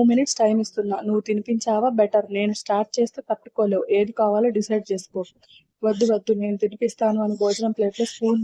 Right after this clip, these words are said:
వేసి తెచ్చింది. అది చూడగానే అర్జున్ కోపంగా, "ఏంటి, నేనేమైనా రోగిష్టి వాడిని అనుకుంటున్నావా? స్పూన్ తెచ్చావు, ముందు అది తీసి నీ చేతులతో నువ్వే నాకు తినిపించాలి."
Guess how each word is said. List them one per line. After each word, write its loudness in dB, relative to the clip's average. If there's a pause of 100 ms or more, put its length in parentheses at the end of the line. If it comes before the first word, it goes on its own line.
వేసి 0 (120)
తెచ్చింది. -4 (400)
అది -8
చూడగానే 2
అర్జున్ -4
కోపంగా, -2 (140)
"ఏంటి, 2
నేనేమైనా -2
రోగిష్టి -2
వాడిని 0
అనుకుంటున్నావా? -2
స్పూన్ -4
తెచ్చావు, -2 (380)
ముందు 4
అది 2
తీసి -2
నీ 0
చేతులతో 0
నువ్వే -2
నాకు -4
తినిపించాలి." -8